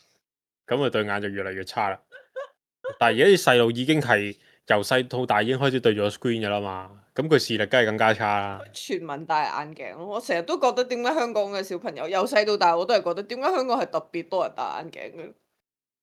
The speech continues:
Speaker 2: 噉而家
Speaker 1: 而家除咗戴眼鏡仲戴口罩添。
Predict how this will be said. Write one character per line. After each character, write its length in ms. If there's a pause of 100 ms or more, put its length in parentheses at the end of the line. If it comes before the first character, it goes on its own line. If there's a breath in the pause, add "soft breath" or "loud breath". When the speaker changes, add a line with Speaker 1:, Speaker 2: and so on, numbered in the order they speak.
(200)
Speaker 2:
噉 260
而 60
家 500
Speaker 1:
而 60
家 100
除 120
咗 80
戴 160
眼 100
鏡 160
仲 100
戴 160
口 80
罩 220
添。 160